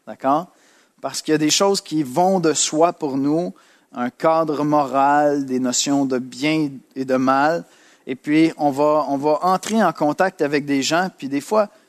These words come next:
tu viens pour faire une affirmation, puis tu sais très bien que si tu dis ça pour la personne, ça n'a absolument aucun sens ce que tu viens de dire. Il n'y a pas de point de repère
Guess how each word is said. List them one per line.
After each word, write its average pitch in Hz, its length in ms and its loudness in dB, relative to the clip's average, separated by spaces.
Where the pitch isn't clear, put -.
tu - 120 -12
viens 190 160 0
pour 233 180 -4
faire 196 260 2
une 180 80 0
affirmation, 165 600 0
puis - 140 -20
tu - 80 -4
sais 165 140 -2
très 190 300 0
bien 190 180 -2
que - 60 -2
si 208 180 -2
tu 196 180 -2
dis 160 120 -4
ça 226 200 0
pour 165 180 -2
la 156 100 6
personne, 214 520 0
ça - 140 -12
n'a 147 40 -4
absolument 196 520 2
aucun 185 400 2
sens 147 460 -2
ce - 60 -6
que 110 100 -8
tu - 180 -12
viens 117 160 -6
de 104 60 -12
dire. 117 260 -8
Il 123 40 -10
n'y 143 60 -2
a 135 40 -8
pas 226 180 0
de 196 80 2
point 196 420 0
de 180 60 2
repère 156 720 0